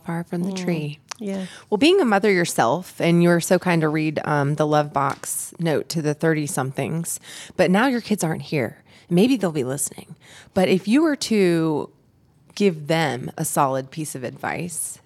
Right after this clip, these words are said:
Speaker 1: as a friend or as a mother, what would that be to your own children?
Speaker 2: Mm. I would say, you know, again, to be true to you and have fun too,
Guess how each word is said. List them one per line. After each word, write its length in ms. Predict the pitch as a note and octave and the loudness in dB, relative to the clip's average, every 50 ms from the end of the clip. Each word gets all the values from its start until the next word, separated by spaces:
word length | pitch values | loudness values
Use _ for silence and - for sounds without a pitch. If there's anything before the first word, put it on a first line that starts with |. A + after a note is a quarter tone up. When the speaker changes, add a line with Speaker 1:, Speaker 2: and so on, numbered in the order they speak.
| _ _ _ - | _ _ _ -6
Speaker 1:
as 180 | - D3 C#3+ C#3+ | -4 -4 -2 -2
a 60 | D3 | -6
friend 400 | - - D3 C#3 C3 D3 F3 E3 | -6 -4 -4 -2 -2 -2 -2 0
or 120 | D3 D3 | 0 0
as 220 | C#3 C#3 D3+ D#3 - | 0 0 -2 -2 -4
a 40 | E3+ | -6
mother, 460 | C#3+ - - - - - F3 D#3 - _ _ | -6 -6 -6 -6 -8 -8 -8 -10 -12 _ _
what 160 | - E3+ D#3 G2+ | -2 0 0 0
would 120 | - D3 | -2 -4
that 200 | - - - - | -8 -8 -10 -10
be 240 | - - - - _ _ _ _ _ | -12 -16 -16 -16 _ _ _ _ _
to 100 | - - | -6 -2
your 160 | G3+ G3 G3 G3 | 0 0 2 2
own 160 | F#3+ F#3 F3+ | 2 0 -2
children? 420 | E3 - - - - - - - D#3 - _ _ | -4 -6 -8 -8 -10 -14 -16 -16 -18 -20 _ _
Speaker 2:
Mm. 560 | - G#3 G#3+ G#3+ G#3 G3 F3+ E3+ E3 D#3 D3 C3+ - _ _ _ _ - - - - - - - - - - | -2 0 0 2 2 2 0 0 -2 -2 -4 -8 -12 _ _ _ _ -20 -18 -16 -14 -12 -12 -12 -14 -8 -4
I 180 | - A#3 C#4+ | 0 2 2
would 240 | D4+ D4 D#4 C#4+ A#3+ | 4 4 2 2 2
say, 760 | - - - - F3 D#3+ D#3 D#3 D3+ D3+ D3+ D#3 D#3+ D#3 - _ - - - - _ _ - | 0 0 0 0 0 0 0 0 0 -2 -2 -2 -4 -6 -8 _ -20 -20 -20 -20 _ _ -6
you 120 | A3 F3 | -4 -2
know, 100 | E3 D#3+ - | 0 0 0
again, 420 | - - D#3+ - F#3 G#3 B3 D4+ | 0 0 2 4 4 6 6 4
to 120 | C#4+ B3 F#3+ | 4 2 0
be 160 | D#3 F3+ E3+ | 0 0 0
true 240 | E3 - - G3+ F#3+ | 0 2 2 2 0
to 160 | - - F#3+ | 0 -2 -2
you 400 | E3 E3 D#3+ D3+ D3 C#3 D3+ E3 - | 0 2 2 2 4 2 2 2 2
and 140 | - E3 D#3 | 0 2 2
have 220 | D#3 E3+ D#3 D3 | 2 2 2 0
fun 260 | - - E3+ D#3 D#3+ | 0 2 2 2 2
too, 480 | D#3 - - E3 D3+ C#3+ C3+ C#3 D3+ D#3+ | 0 0 0 2 2 4 2 2 0 -2